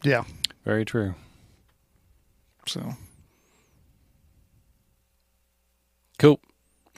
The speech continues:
Speaker 1: Awesome.
Speaker 2: Cool.
Speaker 1: Great. All right. Well, <laughs> Mike,
Speaker 2: <laughs> Yeah.
Speaker 1: closing thoughts, buddy?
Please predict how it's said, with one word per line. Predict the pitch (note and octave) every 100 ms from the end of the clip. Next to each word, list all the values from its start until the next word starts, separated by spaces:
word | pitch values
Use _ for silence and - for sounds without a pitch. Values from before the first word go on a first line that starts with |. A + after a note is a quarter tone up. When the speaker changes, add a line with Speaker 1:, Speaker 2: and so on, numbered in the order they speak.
| -
Speaker 1:
Awesome. | C3 C3 C#3+
Speaker 2:
Cool. | B2 - - - - -
Speaker 1:
Great. | - - F#2 G#3 _ - - - - - - -
All |
right. | F#3 F#3+
Well, | C#3 D#3+ F3 - - - - -
<laughs> | - - - -
Mike, | - D#3+ G3 -
Speaker 2:
<laughs> | - E3+
Yeah. | D#3 A3+ C#4 - - -
Speaker 1:
closing | D#3+ D#3 C#3
thoughts, | D3 F3+ -
buddy? | F#3 A3+